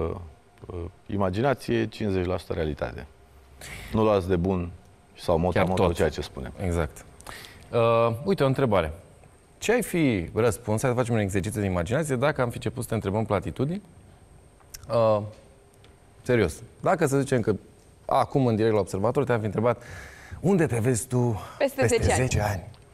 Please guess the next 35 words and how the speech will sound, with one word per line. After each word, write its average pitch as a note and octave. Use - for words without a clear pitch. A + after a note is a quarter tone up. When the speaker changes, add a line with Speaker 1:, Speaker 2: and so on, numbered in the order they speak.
Speaker 2:
Cătălin? G2
Speaker 1:
Peste E2+
zece, A2+
nu B2
știu, F2+
dar E2+
peste F2+
nouă, A2
da. G2+
<laughs> -
Am A2+
mai A2
multe F#2+
variante. E2+
Speaker 3:
Ia, B3+
hai D#4+
să -
Speaker 1:
Și -
toate C#3
implică, C#3
uh, A#2
lipsa E3
muncii D#3
din B2+
viața B2
mea. F#2+
Deci F#2+
eu B2+
nu-mi B2
doresc G#2+
să G2
fiu F#2+
bogat, F2
îmi B2+
doresc B2